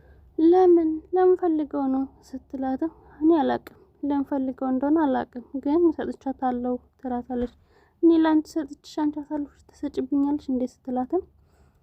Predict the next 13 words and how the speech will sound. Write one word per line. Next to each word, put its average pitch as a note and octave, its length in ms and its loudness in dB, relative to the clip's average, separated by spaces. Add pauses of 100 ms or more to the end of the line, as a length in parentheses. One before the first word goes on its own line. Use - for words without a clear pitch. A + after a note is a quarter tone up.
(720)
አይ C#4+ 200 4
ተቀብዬ C#4 600 -4
ሰጥሻለሁ C4 680 -6
አለቻት። A#3+ 420 -6
የኔ D4 240 2
መሆኑን C#4 360 2
ብታውቅ C4 440 -10
ኖሮ C4 240 -4
እኮ C#4+ 260 -8
ጭራሽ C4+ 360 -4
አትቀበልሽም B3+ 800 -6
የነበረ A#3 480 -4 (360)
አለቻት። B3 480 -6